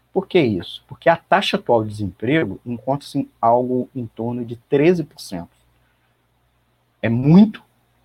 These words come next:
mas é muito menos, tá, do que poderia, do que possi-, possivelmente podia ser. E não é graças à renda emergencial.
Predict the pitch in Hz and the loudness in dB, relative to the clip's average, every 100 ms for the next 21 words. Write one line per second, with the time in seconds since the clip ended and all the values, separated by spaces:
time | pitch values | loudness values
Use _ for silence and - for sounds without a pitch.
0 | _ - 123 127 131 131 147 202 - 370 | _ -6 -2 0 -2 0 -2 -2 -4 -2
1 | 180 143 151 170 - - _ _ _ _ | 2 2 0 -2 -8 -18 _ _ _ _
2 | _ _ _ 98 110 139 _ - 113 123 | _ _ _ -4 -2 -4 _ -12 -10 -8
3 | - 139 127 110 110 127 160 202 _ _ | -2 0 0 -2 -4 -4 -4 -8 _ _
4 | _ _ _ _ 107 104 - 143 123 117 | _ _ _ _ -14 -14 -6 -2 0 -2
5 | - - 139 - 185 190 151 123 147 - | -8 -10 -10 -8 -4 -2 -2 -2 -6 -10
6 | 156 143 180 - 101 85 _ _ _ _ | -10 -8 -10 -8 -8 -8 _ _ _ _
7 | _ _ _ - 226 262 180 135 196 180 | _ _ _ 0 4 6 6 6 6 4
8 | 107 _ - 135 151 190 208 196 185 156 | -2 _ -10 0 4 4 2 -2 -2 -2
9 | 143 156 156 151 156 151 131 104 | -4 -4 -4 -6 -8 -10 -8 -8